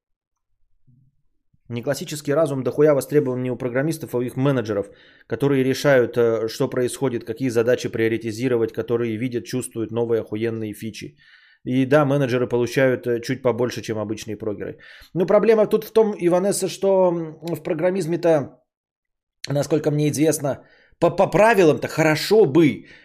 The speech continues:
лидом-то становиться и менеджером, э, имея базу. Потому что, ну, не имея базу, получается тоже плохо. Когда человек, э, не шарит в классическом разуме и не шарит в программизме,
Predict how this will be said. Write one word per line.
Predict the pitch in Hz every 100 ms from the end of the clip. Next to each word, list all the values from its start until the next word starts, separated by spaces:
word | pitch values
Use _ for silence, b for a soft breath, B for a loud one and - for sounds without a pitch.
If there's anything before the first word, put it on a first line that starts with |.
| -
лидом-то | 127 190 175 160 156
становиться | 151 156 151 175 170 165 143
и | 147
менеджером, | 156 170 139 147 143 143
э, | 139 139 135 131 127 139
имея | 147 151 143 131
базу. | 127 143 127 107 76 - _ _ _ _ _ _ _ _ _
Потому | 127 120 131 135 135
что, | - 139 135 127 131
ну, | 127
не | 123 131
имея | 123 127 127
базу, | 120 113 123 127 123 113
получается | 123 113 131 123 - 123
тоже | - 139 117 113
плохо. | 110 110 - - -
Когда | 113 110 120
человек, | 120 123 131 127 - b b b -
э, | 120 117
не | 120 127
шарит | 120 135 113
в |
классическом | - 120 117 110 - 113
разуме | 123 202 151 110
и | - 113
не | 113
шарит | 110 120 110
в |
программизме, | - 104 110 131 208 127 98